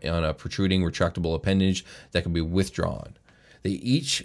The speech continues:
face in a different direction, giving the monster excellent range of sight. Its eyes are amber with a green tinge and have a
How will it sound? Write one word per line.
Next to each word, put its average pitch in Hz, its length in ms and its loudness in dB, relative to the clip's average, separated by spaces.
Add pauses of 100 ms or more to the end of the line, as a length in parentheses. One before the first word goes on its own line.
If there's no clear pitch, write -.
face 117 480 2
in 95 100 0
a 85 60 2
different 110 380 0
direction, 95 500 2
giving 113 380 2
the 113 80 6
monster 90 520 2
excellent 104 380 0
range 85 260 -2
of - 80 -6
sight. - 380 -8 (720)
Its 90 260 0
eyes 117 320 8
are 135 160 4
amber 101 360 4
with 87 260 2 (300)
a 87 40 2
green 110 360 6
tinge 87 380 4
and 85 120 0
have 90 160 2
a 85 140 -2